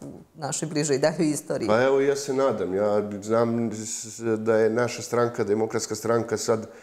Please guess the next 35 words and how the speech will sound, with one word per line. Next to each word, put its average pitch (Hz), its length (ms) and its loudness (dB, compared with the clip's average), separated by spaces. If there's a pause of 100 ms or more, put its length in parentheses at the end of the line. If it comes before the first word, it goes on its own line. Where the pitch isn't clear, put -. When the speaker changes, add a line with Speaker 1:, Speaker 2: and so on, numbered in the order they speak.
(340)
Speaker 2:
potpuno 120 520 2
okrenula 117 460 2
sve, 113 200 0
kako - 300 -10
kažem, 107 220 2
mi 110 60 -2
smo 107 160 -8
se - 100 -6
sad 113 280 -2 (340)
proprali 110 540 2
u, 107 100 0 (180)
u 101 60 -6
devet 107 460 0
voda, 110 680 2
s-, - 300 -12
svi 117 180 -2
su 110 280 0
otpali, 113 400 2
ovi 117 200 2
sad 120 320 -2
koji 95 180 -2
su 95 300 -6 (340)
u 101 40 -14
Demokratskoj 107 540 0
stranci, 113 460 0
ja 104 160 4
imam 113 260 0
puno 120 260 0
poverenja 104 480 2
sad 104 220 -4
u 98 40 -10
predsjednika 104 640 -4 (320)
i 104 80 -6
novo 113 280 4
izabrane 98 600 0